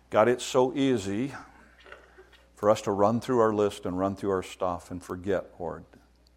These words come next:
that people are watching and people need to see something different, and people, Lord, need to see you in us.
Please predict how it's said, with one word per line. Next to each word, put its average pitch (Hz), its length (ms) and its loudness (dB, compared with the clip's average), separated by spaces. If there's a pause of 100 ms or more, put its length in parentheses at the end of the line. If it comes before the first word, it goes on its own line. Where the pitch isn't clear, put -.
(280)
that - 180 -8
people 98 300 -6
are 87 80 -2
watching 98 600 -4 (1080)
and 82 120 -10
people 101 300 -4
need 98 420 -2 (260)
to - 120 -12
see - 160 -10
something 87 440 -8
different, - 480 -6 (1000)
and 87 100 -14
people, 107 300 -4
Lord, 98 240 0
need 95 220 -6
to 90 100 -12
see 95 680 -6 (280)
you 92 380 -6 (100)
in 82 220 -10 (100)
us. - 380 -16